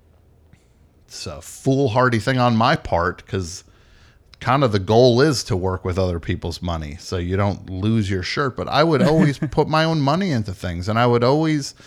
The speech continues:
Speaker 1: and I still do, I would always back, put my money where my mouth is. It's like, I would, I wanted to put records out,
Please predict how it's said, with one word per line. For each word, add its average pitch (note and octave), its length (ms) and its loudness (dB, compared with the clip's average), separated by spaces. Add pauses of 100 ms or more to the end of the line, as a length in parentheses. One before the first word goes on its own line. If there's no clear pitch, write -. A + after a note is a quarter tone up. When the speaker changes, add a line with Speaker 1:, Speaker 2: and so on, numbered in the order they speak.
(100)
Speaker 1:
and - 80 -4
I - 40 0
still G3 240 0
do, F#3+ 240 0
I A2+ 140 2
would C#3 140 4
always E3+ 420 4
back, B2 560 0 (280)
put E3+ 120 0
my C#3 140 0
money C3+ 240 2
where D#3 160 0
my C3 160 2
mouth F2+ 360 -4 (100)
is. - 180 -20 (680)
It's - 100 -14
like, G2 280 -4 (1300)
I B2 220 4
would, C#3 320 2 (340)
I A2+ 100 2
wanted C3 280 2
to B2 80 -2
put D#3 300 0
records C#3+ 520 0
out, E3+ 420 2